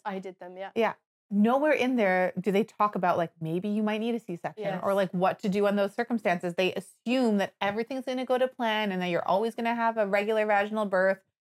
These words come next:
Speaker 2: and you're gonna breastfeed right away and everything's gonna go smoothly. And we, you know, we're just here to tell you all that information. And if you can't do it that way, well,
Speaker 1: I think
Speaker 2: ooh, you know?
Speaker 1: likewise, what they're trying to prevent there, I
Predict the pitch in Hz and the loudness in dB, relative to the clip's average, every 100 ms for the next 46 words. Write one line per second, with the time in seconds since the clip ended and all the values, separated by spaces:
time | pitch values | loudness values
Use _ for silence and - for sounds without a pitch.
0 | _ - 190 185 190 180 175 165 220 240 | _ 0 2 4 4 4 2 2 -2 -2
1 | 277 247 247 240 214 214 214 196 180 254 | -4 2 2 2 2 4 4 2 -2 -2
2 | 311 311 302 294 285 269 269 269 269 214 | 0 -2 -4 -2 -2 -2 -4 -2 -2 -2
3 | 196 190 - _ _ - 254 247 233 233 | -2 -6 -12 _ _ -4 0 0 0 0
4 | 220 247 277 262 262 214 233 220 196 190 | 2 0 0 0 -2 2 2 4 4 4
5 | 185 196 190 180 196 254 269 220 233 233 | 2 0 -2 -2 -2 -4 -2 0 0 -4
6 | - 294 294 202 185 180 147 208 220 226 | -4 -4 -2 -4 0 2 4 4 2 -2
7 | _ _ _ _ _ _ - - 202 - | _ _ _ _ _ _ -14 -8 0 2
8 | - - 240 233 208 190 190 226 339 320 | 2 0 0 2 4 4 6 6 2 -2
9 | _ _ - 247 247 240 233 254 254 226 | _ _ -10 -8 -6 -8 -6 -6 -6 -8
10 | 196 196 202 240 247 - 214 233 240 | -6 -6 -6 -8 -8 -6 -2 0 -2